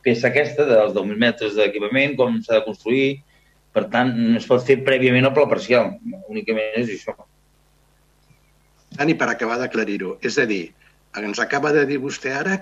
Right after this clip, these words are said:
Speaker 2: que amb aquesta sessió anticipada, malgrat no tenir aprovat ni pla parcial ni projecte d'urbanització ni projecte d'ocupació,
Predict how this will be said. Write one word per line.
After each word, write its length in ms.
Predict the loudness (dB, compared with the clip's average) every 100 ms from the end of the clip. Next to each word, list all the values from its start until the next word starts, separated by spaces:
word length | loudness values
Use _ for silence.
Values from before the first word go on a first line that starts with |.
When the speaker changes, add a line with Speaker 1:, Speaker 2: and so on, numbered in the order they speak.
| -2
Speaker 2:
que 120 | 0 0 -2
amb 140 | -6 -2
aquesta 260 | -4 -4 -6
sessió 260 | -6 -4
anticipada, 600 | -6 -6 -8 -4 -4 -4 -4
malgrat 520 | -2 -2 0 -2 -2
no 160 | -2 -2
tenir 240 | -2 -2 -4
aprovat 420 | -2 -4 -4 -6 -8
ni 200 | -8 -4
pla 220 | -2 -2
parcial 460 | -4 -4 -6 -4 -6
ni 80 | -8
projecte 480 | -4 -4 -4 -4 -2
d'urbanització 760 | -2 -2 -2 -4 -10 -8 -6
ni 160 | -4 -6
projecte 400 | -4 -2 -2 -4
d'ocupació, 920 | _ _ _ _ _ -10 -6 -6 -6